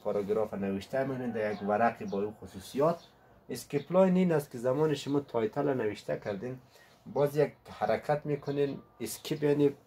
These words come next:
پریدن، یک خانه سفید می‌زنین پایین میایین. اه، منظور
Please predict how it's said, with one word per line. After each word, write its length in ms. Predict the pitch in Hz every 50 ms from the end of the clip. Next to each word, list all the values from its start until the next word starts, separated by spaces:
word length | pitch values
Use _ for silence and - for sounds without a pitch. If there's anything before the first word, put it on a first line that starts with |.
| -
پریدن، 520 | - 104 104 104 98 117 117 104 92 85 80 - _ _ _ _ _ _ _ _ _ -
یک 140 | 123 127
خانه 340 | - - - 120 113 120 123
سفید 300 | 123 - 117 113 - 135
می‌زنین 320 | 147 147 147 139 135 123 110
پایین 320 | - - 113 113 131 131
میایین. 360 | 113 107 104 107 120 131 131 - - - - _ _ - _ _ - -
اه، 460 | - 107 107 107 104 104 104 104 107 - - - - 120
منظور 840 | 117 113 110 113 113 120 127 131 123 131 151 151 147 151 151 -